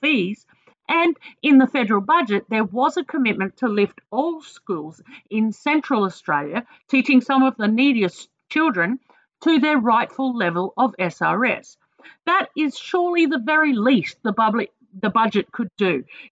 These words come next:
given the extraordinary expenditure of seventeen point four billion dollars on private schools in the next financial year. Federal Education Minister Jason Clare is also keenly aware of what he calls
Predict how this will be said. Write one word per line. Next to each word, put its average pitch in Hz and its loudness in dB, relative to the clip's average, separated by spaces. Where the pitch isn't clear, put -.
given 254 4
the 240 4
extraordinary 269 0
expenditure 233 -2
of 196 -2
seventeen 247 -2
point 254 -6
four 214 -4
billion 254 2
dollars 220 0
on 247 4
private 277 0
schools 175 -8
in 247 2
the 262 0
next 196 -2
financial 196 -2
year. 202 -2
Federal 320 0
Education 220 0
Minister 202 -2
Jason 185 -4
Clare 254 -2
is 277 -2
also 269 -2
keenly 339 -2
aware 175 0
of 196 -4
what 226 -6
he 302 -2
calls 170 -12